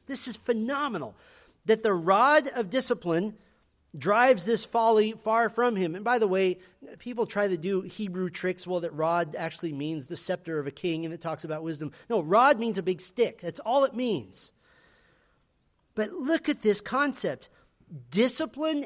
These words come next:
and correction that are outward, pain that you cause, begin to yield the fruit of the child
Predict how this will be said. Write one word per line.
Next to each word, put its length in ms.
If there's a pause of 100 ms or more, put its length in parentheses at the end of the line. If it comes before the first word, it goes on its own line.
and 220
correction 840
that 220
are 240 (120)
outward, 760 (400)
pain 520
that 140
you 240
cause, 840 (1200)
begin 320
to 80
yield 420
the 80
fruit 360
of 100
the 80
child 520